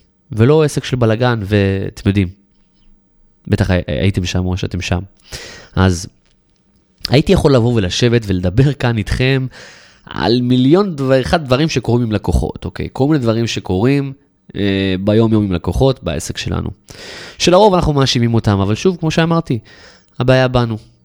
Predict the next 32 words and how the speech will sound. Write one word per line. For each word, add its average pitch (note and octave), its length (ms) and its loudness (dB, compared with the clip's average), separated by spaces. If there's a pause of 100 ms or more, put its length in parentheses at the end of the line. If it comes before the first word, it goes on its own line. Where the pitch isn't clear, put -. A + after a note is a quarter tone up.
(100)
ואנחנו G#2+ 220 0
צריכים A#2 200 -4
להבין G2+ 300 0
את F#2 80 2
זה. F2+ 140 2 (520)
שרוב E3+ 320 4
הפעמים D#3 220 2
הבעיה A#2 300 2
בנו, G2+ 300 2
ואנחנו G2+ 220 0
צריכים - 180 -4
להסתכל G#2+ 300 -4
במראה, F2+ 340 0 (300)
אוקיי? F#2+ 300 0 (600)
אז A#2+ 120 2
תזכרו, C3+ 440 2
קודם D3 260 -2
כל D3+ 140 0
לשפר B2+ 380 -2
את A#2 100 -4
עצמכם. F#2+ 420 -2 (1120)
היכולות G#2+ 440 2
שלכם G2+ 320 -4
לתקשר - 360 -2
נכון, C3+ 380 0 (520)
את - 120 -2
היכולות G2 320 2
שלכם G2 320 -2
להבין G2 300 2
את - 60 -4
הצד F#2+ 220 0
השני. G2 340 0